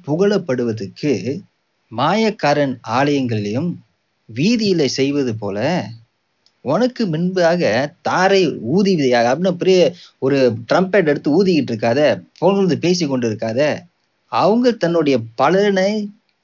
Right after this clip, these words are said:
பெற்றுக்கொண்டாங்கன்னு சொல்லி மெய்யாகவே உனக்கு நான் சொல்கிறேன்னு சொல்லி இயேசு கிறிஸ்து சொல்கிறார். அப்ப அவங்களோட பலன் என்ன? மக-, மனுஷர்கள் புகழ்றாங்க தெரியுமா? அதுதான் அவங்களோட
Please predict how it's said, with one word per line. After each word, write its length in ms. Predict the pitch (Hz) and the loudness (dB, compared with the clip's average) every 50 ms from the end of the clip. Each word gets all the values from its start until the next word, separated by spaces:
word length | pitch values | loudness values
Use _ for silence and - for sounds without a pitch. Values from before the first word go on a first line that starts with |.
| _ _ - | _ _ -4
பெற்றுக்கொண்டாங்கன்னு 800 | - 170 180 175 - 262 214 - 185 180 180 180 175 170 151 139 | -2 -2 -2 0 -2 -2 -2 0 0 0 2 2 2 0 0 -4
சொல்லி 360 | - 143 147 185 196 147 156 160 | -4 -4 -2 -2 0 -2 -2 -2
மெய்யாகவே 1040 | 120 113 120 147 170 220 226 247 262 247 233 226 220 196 170 156 151 156 160 185 | -2 0 0 2 2 2 2 2 2 2 2 2 0 0 0 0 2 2 2 2
உனக்கு 340 | 202 185 170 156 147 - 135 | 0 0 -2 -2 -4 -4 -2
நான் 160 | 135 135 131 | -2 -2 -2
சொல்கிறேன்னு 400 | 127 - 135 143 147 147 139 123 | 0 -2 -2 -2 -2 -4 -6 -6
சொல்லி 180 | 120 165 147 120 | -4 -4 -2 0
இயேசு 560 | 117 135 170 226 262 254 254 - - 233 202 | 2 2 4 4 2 0 -2 -4 -4 -4 -4
கிறிஸ்து 340 | - 180 180 175 175 147 131 | 0 0 0 0 0 -4 -4
சொல்கிறார். 480 | - 139 139 139 135 127 117 117 - - - _ _ | -4 -4 -4 -2 -2 -2 -2 -2 -4 -8 -20 _ _
அப்ப 300 | 127 131 - 180 175 175 | -8 -2 0 2 2 2
அவங்களோட 300 | 180 175 175 170 - - - | 2 2 0 0 0 -4 -4
பலன் 280 | 156 185 240 269 269 | -2 2 2 2 2
என்ன? 380 | 240 175 175 185 180 135 110 - _ _ _ _ _ _ _ _ - - | 0 -2 -2 -2 -2 -4 -6 -8 _ _ _ _ _ _ _ _ -10 -4
மக-, 280 | 127 165 185 196 170 143 147 | -2 0 2 2 0 2 2
மனுஷர்கள் 480 | 180 220 220 - 202 170 156 135 117 - - | 0 0 2 2 0 0 0 -4 -4 -2 0
புகழ்றாங்க 440 | 165 190 196 190 175 160 151 151 135 | 0 2 2 4 2 2 2 0 -4
தெரியுமா? 380 | 127 123 135 147 143 120 113 - _ _ _ _ _ _ _ - | -4 -4 -6 -6 -8 -12 -12 -16 _ _ _ _ _ _ _ -8
அதுதான் 440 | 120 127 135 139 156 190 214 214 | -6 -2 -2 -2 0 0 0 0
அவங்களோட 440 | 185 120 123 135 127 117 113 110 104 | -2 -2 -2 -2 -2 -2 -2 -2 -4